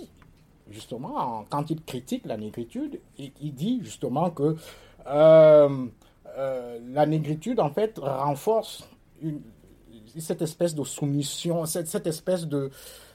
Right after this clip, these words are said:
d'idéologie coloniale où on se définit pas par rapport à soi-même, mais toujours par rapport à l'autre. Alors, et donc,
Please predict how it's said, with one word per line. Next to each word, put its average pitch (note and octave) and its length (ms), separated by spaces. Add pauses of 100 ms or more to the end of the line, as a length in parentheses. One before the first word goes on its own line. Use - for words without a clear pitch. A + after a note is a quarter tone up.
(120)
d'idéologie C#3+ 580
coloniale D3+ 500
où F3+ 120
on F#3 80
se E3 140
définit D3+ 440
pas A#3+ 220
par E3+ 220
rapport D3 400
à A#2 40
soi-même, G3+ 600
mais D3+ 100 (140)
toujours D#3+ 320
par B2 140
rapport D#3 300
à C3 60
l'autre. D#3 480 (880)
Alors, A2+ 280
et C#3 100
donc, A#3+ 400